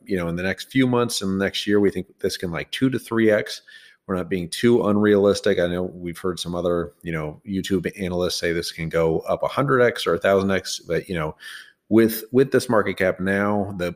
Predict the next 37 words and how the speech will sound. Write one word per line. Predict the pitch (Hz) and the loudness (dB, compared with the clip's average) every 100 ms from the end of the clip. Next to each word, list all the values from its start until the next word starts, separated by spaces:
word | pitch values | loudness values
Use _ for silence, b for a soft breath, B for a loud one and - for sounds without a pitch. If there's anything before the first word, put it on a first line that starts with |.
| _ | _
whole | - 135 127 113 | -2 2 4 2
C | - 117 | 0 0
D | 104 | 2
N | 95 | 2
market | 90 85 - | -2 -4 -6
currently | - - 156 110 110 | -4 0 2 2 2
is | 92 | 0
twenty-five | - 113 101 - 92 82 76 | -2 -2 -2 0 0 0 -2
billion | 95 92 82 76 | -2 0 -4 -4
dollars. | 76 78 78 76 - B B B B | -4 -2 -4 -6 -10 B B B B
It, | - 82 - | -4 -4 -4
and | 104 | 0
that | 98 95 | 2 4
is | 98 87 | 2 2
growing | 95 87 85 80 | 0 0 0 -4
at | |
a | 73 | -6
twenty-eight | - 107 92 85 85 - | -6 -4 -2 -2 -4 -6
percent | - 90 82 | -4 -4 -4
compounding | - 98 92 85 85 82 82 | -4 -4 -2 -2 -4 -2 0
year | 85 87 | 2 4
over | 82 80 | 2 0
year | 82 80 80 | -2 0 -2
growth. | 73 80 85 147 156 - b b b | -2 0 2 2 0 -16 b b b
Um, | 87 82 80 | -2 -2 0
so | - 98 | 2 4
this, | 101 - - 73 | 4 2 -6 0
this | 107 113 | 2 2
whole | - 98 85 | 2 0 2
category | 90 85 82 80 78 | 0 0 0 -2 -2
and | 80 | -2
market | 80 - 78 - | -4 -4 -10 -8
is | 85 - | -8 -4
set | 82 - | -6 -8
to | 82 | -8
just | 82 - | -6 -6
explode. | 73 - - 92 92 117 | -8 -6 -2 2 2 2